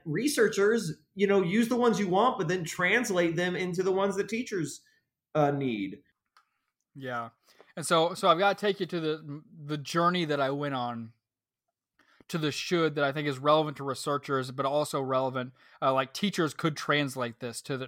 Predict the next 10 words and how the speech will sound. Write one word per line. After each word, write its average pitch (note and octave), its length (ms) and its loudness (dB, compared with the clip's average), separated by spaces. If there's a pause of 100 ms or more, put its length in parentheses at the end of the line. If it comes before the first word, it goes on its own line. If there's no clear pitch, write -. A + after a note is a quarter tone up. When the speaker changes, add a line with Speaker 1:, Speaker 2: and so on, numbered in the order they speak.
Speaker 2:
to, B2+ 240 -6
for C#3 100 -2
themselves. A#2 560 -4 (360)
And D3 220 0
there's C#3+ 200 2
a, C#3 140 6
what D3 200 2
they D#3 140 4
call D#3+ 220 6
the C#3 140 -8